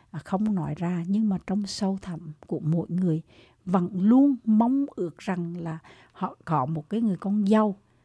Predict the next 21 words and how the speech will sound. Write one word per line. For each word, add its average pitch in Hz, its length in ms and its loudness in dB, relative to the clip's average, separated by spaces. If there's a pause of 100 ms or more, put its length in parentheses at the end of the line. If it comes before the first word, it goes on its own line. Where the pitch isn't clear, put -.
(140)
à, 160 200 -4
là 160 260 -4
phải - 360 -10
như 202 260 2
thế 190 160 -4
này, 165 340 0
như 190 180 -4
thế 175 140 -6
kia, 202 400 -4
theo 254 300 2
cái 208 140 -6
sự 165 220 -6
mong 180 320 0
đợi. 156 220 2 (360)
Mặc 202 260 4
dù 233 140 8
họ 208 240 2
yêu 262 180 2
thương 262 280 2
con 240 280 0 (400)
và 160 240 -2